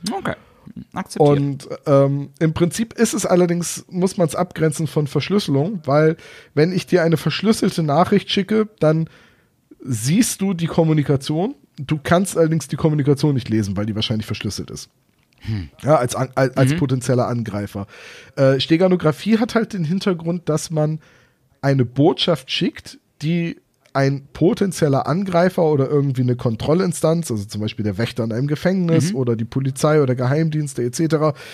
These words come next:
Speaker 2: äh, dass die deine Kommunikation lesen, aber die tatsächliche Information ist in deiner Kommunikation so versteckt, dass nur der Adressat
Speaker 1: Ja.
Speaker 2: sie finden kann.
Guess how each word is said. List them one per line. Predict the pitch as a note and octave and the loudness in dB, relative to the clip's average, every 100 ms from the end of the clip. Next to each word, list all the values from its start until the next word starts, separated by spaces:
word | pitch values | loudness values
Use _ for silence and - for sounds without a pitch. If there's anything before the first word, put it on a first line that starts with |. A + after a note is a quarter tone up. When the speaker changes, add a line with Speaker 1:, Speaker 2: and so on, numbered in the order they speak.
| - - D#3 | -18 -6 2
Speaker 2:
äh, | D3+ | 4
dass | D#3+ - | 4 0
die | F#3 | 0
deine | F3+ F#3 | 2 2
Kommunikation | - F3+ E3+ - E3 - C#3 C3+ - | 2 0 0 -2 -2 0 -2 -2 -2
lesen, | A#2+ E3 G3 G3 G#3+ C4+ _ _ _ _ - | 0 2 0 0 -2 -4 _ _ _ _ -2
aber | D#3 E3+ | 2 4
die | D#3 D#3+ E3+ - _ _ _ | 2 0 -4 -8 _ _ _
tatsächliche | - D#3+ G3+ G3 F#3 E3 F3+ | 0 2 2 2 0 0 0
Information | F3+ - D#3 D#3 - F3+ G#3 | -2 0 0 0 2 0 0
ist | - G3 - | -2 -4 -2
in | - F3+ E3 | -2 -2 0
deiner | D3+ F3 F3+ | 0 0 0
Kommunikation | E3 F3 D#3+ D#3+ E3 D3+ D#3 D#3 D#3+ - _ | 0 -2 -2 0 -2 -2 -2 -2 -4 -10 _
so | - A2+ E3+ | -4 4 4
versteckt, | F3+ D#3+ - E3+ - - | 4 -2 -2 -4 -4 -2
dass | D3 | 0
nur | D#3+ D#3 | 0 2
der | D3+ | 2
Adressat | C#3 C3+ C#3 - C3+ D3+ B2+ | 2 0 -2 -2 0 0 -2
Speaker 1:
Ja. | - - - - | -6 -12 -18 -6
Speaker 2:
sie | A#2 D3 D3 C#3+ - _ _ | 0 2 2 0 -4 _ _
finden | - E3 D#3+ D#3+ A2+ | -2 2 2 2 -6
kann. | - F#2 E2 | -6 -6 -6